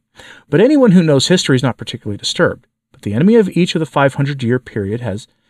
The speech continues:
been separate and distinct. We had, and here I am speaking of enemies generally within the church, the first five hundred years. The rotting process came from false doctrines, centering around the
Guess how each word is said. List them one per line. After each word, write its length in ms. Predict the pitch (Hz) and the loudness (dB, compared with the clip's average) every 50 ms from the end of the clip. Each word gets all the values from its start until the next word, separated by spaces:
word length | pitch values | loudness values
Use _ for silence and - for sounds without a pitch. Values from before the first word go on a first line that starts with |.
| _ _ _ _ | _ _ _ _
been 120 | 143 147 | -6 -4
separate 420 | - - - - - - 113 - - - | -4 -2 -2 -2 -2 -2 -6 -6 -6 -10
and 100 | 113 104 | -12 -10
distinct. 460 | - 113 - - 160 107 - - _ _ _ _ _ _ _ _ _ _ _ _ _ _ _ - | -8 -10 -8 -6 -6 -8 -8 -10 _ _ _ _ _ _ _ _ _ _ _ _ _ _ _ -2
We 140 | 139 175 | -2 -2
had, 280 | 139 147 131 120 135 156 | 0 0 0 0 2 0
and 140 | 156 139 107 | 0 -2 -2
here 200 | 123 117 120 123 | -2 -2 -2 -2
I 80 | 113 | -2
am 80 | 117 127 | -4 -6
speaking 360 | - - - 117 - - 110 | -6 -6 -8 -8 -6 -6 -6
of 100 | 98 - | -6 -6
enemies 380 | - 107 107 101 104 110 117 - | -6 -6 -4 -4 -4 -4 -6 -6
generally 420 | - - 104 98 98 104 107 104 | -8 -6 -6 -4 -4 -4 -4 -4
within 480 | 107 117 117 - - - 151 143 131 107 | -4 -6 -8 -8 -6 -4 0 0 0 0
the 80 | 95 | -2
church, 380 | - - - 71 - - - - _ 139 | -4 -10 -12 -12 -14 -16 -20 -16 _ -12
the 80 | 120 | -8
first 240 | - 110 101 - - | -8 -8 -8 -8 -8
five 200 | - 95 92 - | -10 -10 -8 -10
hundred 280 | 92 95 - 98 98 143 | -12 -14 -14 -8 -4 -2
years. 300 | 156 113 90 - - - _ _ _ - - - - _ | -2 -2 -4 -6 -12 -20 _ _ _ -20 -20 -20 -20 _
The 80 | _ 127 | _ -2
rotting 300 | 123 131 123 123 123 110 | 0 0 2 2 0 -2
process 440 | - - 131 123 123 - - 131 - | -2 -2 0 0 0 -2 -4 -6 -6
came 200 | - - 113 117 | -6 -8 -8 -6
from 140 | - 147 135 | -6 -10 -8
false 260 | - 92 92 - - | -6 -8 -8 -6 -4
doctrines, 600 | - - 80 - - - 107 - - - - - | -2 -2 -2 -2 -4 -6 -8 -8 -8 -10 -8 -4
centering 360 | - 151 135 131 - 135 123 | -2 -2 -2 -2 -2 -4 -2
around 160 | 120 117 123 | -2 -2 -2
the 120 | 131 127 | -2 -2